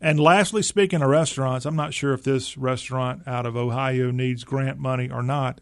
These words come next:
and how well they fared during the coronavirus pandemic, but White Castle restaurants,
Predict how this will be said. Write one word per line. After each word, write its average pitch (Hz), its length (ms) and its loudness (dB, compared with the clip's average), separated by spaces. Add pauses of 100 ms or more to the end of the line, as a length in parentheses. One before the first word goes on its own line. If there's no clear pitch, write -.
and 123 160 -4
how 131 180 -2
well 131 260 2
they 127 180 -2
fared 135 580 -2 (440)
during 135 360 2
the 123 220 -2 (100)
coronavirus 127 800 -2
pandemic, 117 500 -4
but 117 180 -6 (340)
White 196 460 0
Castle 185 460 -6
restaurants, 117 840 -8